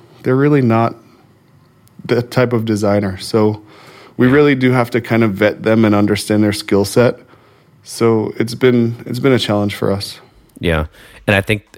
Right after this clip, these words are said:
Speaker 2: I think one of the things that would help, um, c-, elaborate on that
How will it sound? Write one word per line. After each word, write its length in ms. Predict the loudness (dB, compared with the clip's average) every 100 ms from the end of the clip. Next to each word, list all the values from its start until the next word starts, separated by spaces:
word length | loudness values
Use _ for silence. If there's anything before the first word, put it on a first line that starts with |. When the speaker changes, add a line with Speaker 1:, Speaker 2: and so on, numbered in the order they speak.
| -4
Speaker 2:
I 80 | -4
think 240 | -2 -4
one 120 | -2
of 60 | 0
the 60 |
things 300 | -2 -4 -4
that 80 | -4
would 120 | -6
help, 380 | -6 -4 -4 -4 -18 _ _ _ _
um, 360 | -6 -4 -6 -8 -14 _ -12
c-, 100 | -8 -4
elaborate 580 | -2 0 0 -2 -4
on 160 | -4 -4
that 300 | -2 -4 -6